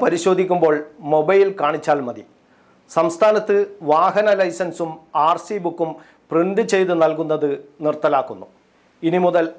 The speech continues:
എല്ലാം പരിവാഹൻ സൈറ്റ് വഴി ഡിജിറ്റലാക്കാനാണ് സർക്കാർ തീരുമാനം. ആദ്യഘട്ടത്തിൽ ഡ്രൈവിംഗ് ലൈസൻസിൻ്റെയും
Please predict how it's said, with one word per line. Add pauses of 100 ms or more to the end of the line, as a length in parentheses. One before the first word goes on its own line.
(140)
എല്ലാം (360)
പരിവാഹൻ (220)
സൈറ്റ്
വഴി (360)
ഡിജിറ്റലാക്കാനാണ് (240)
സർക്കാർ (160)
തീരുമാനം. (880)
ആദ്യഘട്ടത്തിൽ (280)
ഡ്രൈവിംഗ്
ലൈസൻസിൻ്റെയും